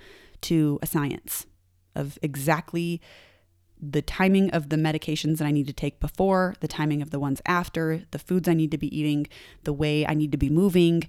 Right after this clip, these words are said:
how, where to emphasize the sleep and all. Like, I have done it enough times at this point to where I know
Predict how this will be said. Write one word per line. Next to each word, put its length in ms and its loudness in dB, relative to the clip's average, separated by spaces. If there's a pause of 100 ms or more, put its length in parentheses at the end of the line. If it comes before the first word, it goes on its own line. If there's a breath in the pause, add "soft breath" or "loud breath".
(260 loud breath)
how, 280 -6
where 280 0
to 380 -2
emphasize 680 -2
the 120 -6
sleep 420 0
and 120 2
all. 180 -4
Like, 240 -6
I 200 0
have 220 -2
done 160 0
it 160 -2 (200)
enough 280 2
times 640 0 (140)
at 100 -6
this 160 -4
point 400 -2 (420 loud breath)
to 140 -2
where 240 0
I 200 2
know 560 2